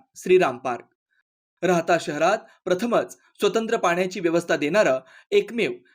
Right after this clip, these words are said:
पंधरा एकरचा भव्य एनए प्रकल्प. आपल्या पाल्याच्या उज्ज्वल भविष्यासाठी उत्तम संधी. प्लॉटची वैशिष्ट्ये: नगर मनमाड हायवे लगत, पन्नास फूट पक्के रस्ते, अंडरग्राऊंड इलेक्ट्रिक केबल, स्ट्रीट लाईट,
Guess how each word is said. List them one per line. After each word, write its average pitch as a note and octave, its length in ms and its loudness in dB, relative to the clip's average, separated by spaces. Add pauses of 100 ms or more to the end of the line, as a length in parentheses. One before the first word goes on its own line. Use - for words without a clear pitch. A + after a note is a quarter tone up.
पंधरा A3 320 2
एकरचा A3 520 -2
भव्य F#3 460 -2
एनए F#3 200 2
प्रकल्प. C3+ 440 0 (560)
आपल्या F3 400 2 (240)
पाल्याच्या A#3+ 480 2
उज्ज्वल G#3+ 360 -2
भविष्यासाठी F3+ 840 0 (120)
उत्तम F3+ 300 0
संधी. C#3 520 -6 (400)
प्लॉटची D#3 320 0
वैशिष्ट्ये: F3 560 0 (480)
नगर G#3+ 320 4
मनमाड G#3+ 400 0
हायवे D#3+ 360 0
लगत, C3+ 200 -2 (380)
पन्नास F3 380 2
फूट F3 180 0
पक्के C#3+ 300 -2
रस्ते, G3+ 460 -2 (260)
अंडरग्राऊंड A#3 640 2
इलेक्ट्रिक F#3+ 540 -2
केबल, E3 240 2 (320)
स्ट्रीट G#3+ 380 -2
लाईट, D#3 240 0